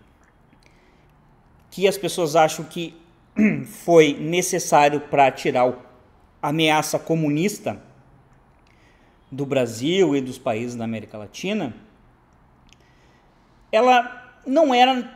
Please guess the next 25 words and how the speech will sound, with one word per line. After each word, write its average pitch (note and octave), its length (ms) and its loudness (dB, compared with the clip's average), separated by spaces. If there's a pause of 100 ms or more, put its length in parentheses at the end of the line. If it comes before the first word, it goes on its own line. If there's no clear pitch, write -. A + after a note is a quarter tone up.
(120)
tão A#3+ 240 10
necessária A#3 640 2
assim, F3+ 280 -6
porque E3 320 -8
não A3 120 -2
existia G#3+ 640 -4
uma A3 140 -2
ameaça F3 500 -2
comunista D#3+ 680 -4
tão A3 320 0
grande, D3 680 2 (360)
no C#3+ 180 -6
Brasil E3+ 420 2
pelo G#3+ 260 -2
menos, D#3 500 -8 (460)
como G3+ 240 2
existia A3+ 420 -2
no A3 100 -2
Chile, A3 500 -6 (600)
por A#2 140 -8
exemplo, C#3+ 380 -6 (840)
certo? D#3 460 -6 (960)
É A3 80 -4
só B3 160 2
você B3 680 0